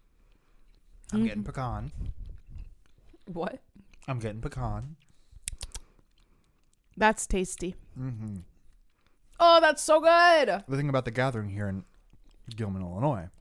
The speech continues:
Speaker 2: You're saying here in.
Speaker 1: <laughs> We're
Speaker 2: We're
Speaker 1: not
Speaker 2: two
Speaker 1: in
Speaker 2: towns over.
Speaker 1: <laughs> They're gonna give you fudge, and it's gonna be good.
Speaker 2: Mm-hmm. Wow.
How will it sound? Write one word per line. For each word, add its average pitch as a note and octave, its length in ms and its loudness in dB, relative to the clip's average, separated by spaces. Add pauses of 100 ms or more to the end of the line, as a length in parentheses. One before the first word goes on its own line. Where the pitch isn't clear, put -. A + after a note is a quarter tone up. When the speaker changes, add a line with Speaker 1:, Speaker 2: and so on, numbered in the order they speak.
Speaker 2:
You're A#3+ 160 -2
saying F#4+ 240 2
here B3+ 260 2
in. F#3 280 0 (180)
Speaker 1:
<laughs> - 180 -8
We're G3 80 4
Speaker 2:
We're D#4+ 120 10
Speaker 1:
not - 120 8
Speaker 2:
two E4 140 10
Speaker 1:
in D4 60 6
Speaker 2:
towns C4 280 6
over. G3 400 2 (600)
Speaker 1:
<laughs> - 640 -4
They're E3 120 2
gonna D3 160 0
give C3 120 -2
you A2+ 100 -4
fudge, A#2 360 -2
and A#2 100 -8
it's G#2+ 100 -10
gonna G2+ 120 -8
be F#2 100 -10
good. G2 260 -8 (180)
Speaker 2:
Mm-hmm. F#3+ 360 -10 (1080)
Wow. D#3 240 -12